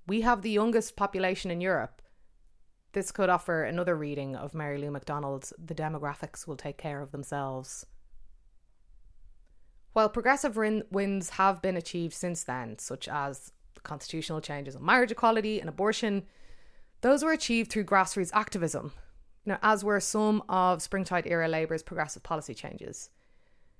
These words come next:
They were imagined into existence through people power, and let's not forget the water charges protest movement either.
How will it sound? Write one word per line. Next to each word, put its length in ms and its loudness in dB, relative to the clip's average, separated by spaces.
They 140 4
were 80 6
imagined 560 4
into 260 -2
existence 480 -2
through 220 -2
people 300 2
power, 380 -4
and 120 -2
let's 240 0
not 180 2
forget 280 -2
the 60 -6
water 260 0
charges 380 -4
protest 460 -10
movement 320 -6
either. 400 -6